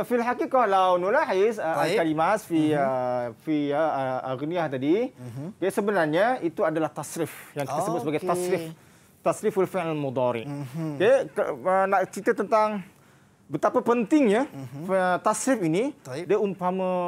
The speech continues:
Speaker 1: ah, sifir lah dalam matematik, ya.
Speaker 2: Mhm.
Speaker 1: As-sifru fil matematik. Dulu cikgu saya kata apa, tau?
Speaker 2: Mhm.
Speaker 1: "Kau kalau tak pandai, tak hafal sifir ni, kau tak boleh pandai mat." Ah, tu
Speaker 2: Ah,
Speaker 1: syaratnya. So,
Speaker 2: okey.
Speaker 1: syarat nak pandai mat, ah,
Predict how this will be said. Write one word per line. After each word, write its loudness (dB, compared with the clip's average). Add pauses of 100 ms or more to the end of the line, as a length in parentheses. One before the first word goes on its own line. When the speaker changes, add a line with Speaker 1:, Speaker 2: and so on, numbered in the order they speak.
(500)
Speaker 1:
ah, -6
sifir -4
lah -8
dalam -4
matematik, -10
ya. -6
Speaker 2:
Mhm. -12
Speaker 1:
As-sifru -2
fil -2
matematik. -6
Dulu 0
cikgu 2
saya 0
kata 0
apa, 0
tau? 2
Speaker 2:
Mhm. -14
Speaker 1:
"Kau -2
kalau 2
tak 0
pandai, 4 (280)
tak 0
hafal 0
sifir 2
ni, 2
kau -2
tak -2
boleh 2
pandai -2
mat." -6 (220)
Ah, -10
tu -10
Speaker 2:
Ah, -8
Speaker 1:
syaratnya. -6 (260)
So, -14
Speaker 2:
okey. -4
Speaker 1:
syarat 4
nak 0
pandai 2
mat, 2 (240)
ah, -6